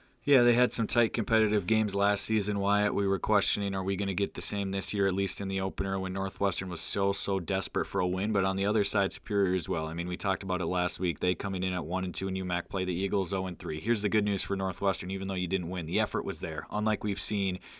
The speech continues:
in multiple weeks for the Eagles. You're down your starting point guard, Japheth Nyamari, but that did not deter the rest of the guys. You have Lavelle play a bigger role, even though I know he was not good at all from the field.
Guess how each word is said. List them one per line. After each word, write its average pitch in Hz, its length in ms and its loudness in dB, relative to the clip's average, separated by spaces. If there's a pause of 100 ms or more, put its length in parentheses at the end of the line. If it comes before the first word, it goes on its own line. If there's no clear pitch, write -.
in 101 120 -2
multiple 107 460 4
weeks 95 300 0
for 104 100 -2
the 95 80 2
Eagles. 92 420 0
You're 98 100 0
down 104 300 2
your 101 100 -2
starting 101 340 0
point 101 300 0
guard, 98 200 2
Japheth 98 440 0
Nyamari, 95 520 -2
but 92 140 -2
that 98 240 2
did 104 160 -2
not 101 240 0
deter 101 320 0
the 92 100 0
rest 92 320 2
of 117 60 -4
the 120 80 2
guys. 117 440 4 (420)
You 104 120 4
have 98 220 2
Lavelle 95 340 4
play 110 240 2
a 104 60 4
bigger 117 340 4
role, 110 340 6
even 107 280 0
though 104 120 2
I 101 80 2
know 104 180 0
he 95 120 -4
was 98 300 4
not 104 180 -2
good 101 140 2
at 95 80 2
all 107 280 6
from 107 220 -2
the 92 60 -4
field. 123 520 6